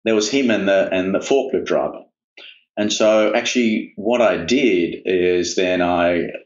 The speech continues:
he also opened up the factory on, on days that I wasn't there. So I actually parked across the road and just waited and watched for him to arrive.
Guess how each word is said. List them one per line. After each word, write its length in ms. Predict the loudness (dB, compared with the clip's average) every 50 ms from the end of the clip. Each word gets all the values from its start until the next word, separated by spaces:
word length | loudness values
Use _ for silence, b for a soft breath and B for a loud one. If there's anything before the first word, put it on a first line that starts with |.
| -6 -4 -2
he 180 | 0 2 2 2
also 420 | 2 2 0 0 0 2 2 2
opened 220 | 2 0 0 -2 -4
up 120 | -4 -2
the 60 | -2
factory 440 | -2 -2 -2 -2 -2 -2 0 0 0
on, 200 | -2 -2 -4 -4
on 120 | -4 -2 0
days 340 | 0 0 0 0 0 -2
that 80 | -2 0
I 140 | 0 0 0
wasn't 360 | 0 -2 -4 -4 -6 -8 -6
there. 240 | -6 -4 -4 -4 -4
So 460 | -4 -2 0 2 2 2 0 -2 B B B B B B B B B B B _ -4
I 640 | -2 0 2 2 2 2 2 2 2 0 0 -4 -4 -4
actually 760 | -4 -4 -4 -4 -4 0 0 0 0 0 -2 -4 -6 -8 -18 _ _ _ _ _ _ _ _ _ _ _ _ _ _ -2
parked 480 | 0 2 2 0 0 -2 -6 -8 -8
across 460 | -8 -6 -2 0 0 0 0 -2 -2
the 160 | -2 -2 0 0
road 840 | 2 2 2 2 2 2 0 0 0 0 0 -2 -2 -6 -8 -12 -16 _ -20 -20 -20 _ _ _ _ _ _ _ _ -4
and 520 | -4 -2 -2 0 0 0 0 -2 -2 -2
just 180 | -2 -4 -2 -2
waited 640 | 0 2 2 2 0 0 -2 -2 -4 -4 -6 -10 -14 _ -20 -12 _ -6
and 200 | -4 -4 0 0
watched 360 | 2 2 2 2 0 -4 -6
for 100 | -6 -4
him 280 | -4 -2 -2 -2 -2
to 160 | -2 -2 0 0
arrive. 800 | 0 2 2 2 2 0 0 0 -2 -2 -4 -6 -8 -10 -14